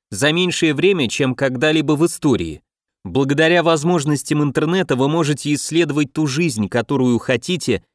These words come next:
искать своих кто и источники вдохновения, и всё это за считанные секунды и один щелчок мышкой.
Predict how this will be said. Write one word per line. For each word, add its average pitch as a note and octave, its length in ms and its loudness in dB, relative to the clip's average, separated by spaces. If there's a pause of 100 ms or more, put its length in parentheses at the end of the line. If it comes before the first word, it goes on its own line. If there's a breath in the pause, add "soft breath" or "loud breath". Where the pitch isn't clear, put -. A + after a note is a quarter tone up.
(180)
искать E3 400 0
своих D3+ 360 -2
кто E3+ 340 2
и C#3 240 0
источники D3 580 -2
вдохновения, C#3 880 -2 (360)
и C3 120 0
всё G3+ 260 2
это F3 260 2
за C3 120 2
считанные F3+ 500 0
секунды D#3+ 600 -2 (240)
и B2 80 0
один C#3+ 320 0
щелчок D#3+ 480 0
мышкой. A#2 500 -2